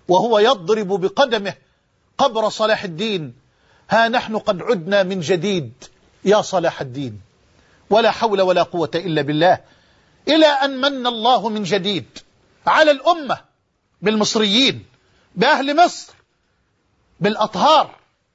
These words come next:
بالأبطال. والله لا أقولها ذلك تعصباً، فمصر كانت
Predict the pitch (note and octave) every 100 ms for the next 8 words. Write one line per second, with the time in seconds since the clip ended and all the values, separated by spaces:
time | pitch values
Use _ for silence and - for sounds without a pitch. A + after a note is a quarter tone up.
0 | _ _ _ _ _ _ F#3+ G#3+ G#3+ -
1 | B3+ C#4+ E3 A#2+ _ _ _ _ _ _
2 | _ _ - G3 C4 C#4 C4 B3+ A#3+ -
3 | F4 C#4+ C4 A#3 C#4+ B3 B3 A3+ G#3+ A3+
4 | - E4+ B3+ C#3 - _ _ _ _ _
5 | _ _ B3+ C#4+ F#4 - B3 F3 - D4
6 | C4+ G#3+